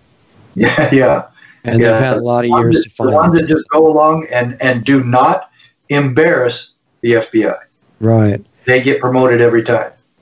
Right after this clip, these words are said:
Speaker 2: You know, you, we were talking about what you would do if you were Trump right now. And it seems to me that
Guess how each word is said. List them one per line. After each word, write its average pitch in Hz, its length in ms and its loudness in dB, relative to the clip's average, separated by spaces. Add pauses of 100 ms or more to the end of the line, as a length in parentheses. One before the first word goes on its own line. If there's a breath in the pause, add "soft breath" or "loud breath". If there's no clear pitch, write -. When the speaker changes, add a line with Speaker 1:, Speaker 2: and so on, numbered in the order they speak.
Speaker 2:
You 127 180 2
know, 131 140 2
you, 127 300 0
we 123 160 0
were 123 140 2
talking 127 360 -2
about 117 240 -2
what 113 220 -4
you 120 100 2
would 117 140 0
do 113 200 2
if 104 140 -4
you 113 80 0
were 101 120 0
Trump 110 320 -4
right 101 220 -2
now. 98 320 -4 (560 loud breath)
And 113 380 2
it 113 140 -4
seems 180 340 0
to 123 80 0
me 117 540 0 (1000)
that 113 540 0